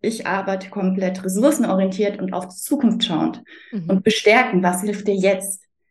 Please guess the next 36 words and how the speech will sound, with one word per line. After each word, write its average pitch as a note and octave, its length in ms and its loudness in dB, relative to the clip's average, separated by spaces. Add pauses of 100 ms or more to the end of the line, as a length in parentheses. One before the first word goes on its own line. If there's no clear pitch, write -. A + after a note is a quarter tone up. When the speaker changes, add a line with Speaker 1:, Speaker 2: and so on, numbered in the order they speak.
(300)
Speaker 1:
Und F#3+ 80 0
im F#3+ 80 6
Therapeutischen A3 760 4
geht A3 140 0
man G3 140 0
oft F#3+ 180 -2
in G#3 60 0
die G#3 80 0
Vergangenheit. F#3+ 720 2
Und F#3 60 -6
ich F#3+ 100 -6
finde G3+ 200 -6
es G3 120 -8
auch F#3 240 -4
wunderbar, A#3 720 4
dass F3+ 180 -2
die - 100 -12
Therapeuten G#3 520 0
in A#3 60 4
die A#3 60 8
Vergangenheit G3+ 520 4
gehen F#3+ 260 0
und F#3 80 0
die F#3 80 -2
Coaches A3 380 0
in - 160 -2
die F#3 100 0
Zukunft F#3+ 420 -2
mehr E3 140 0
schauen F3+ 260 0
und D3+ 60 0
in F3+ 100 2
die - 60 -2
Jetzt A3 320 -4
Speaker 2:
Ja. G3 140 -6
Speaker 1:
schauen. E4 180 -6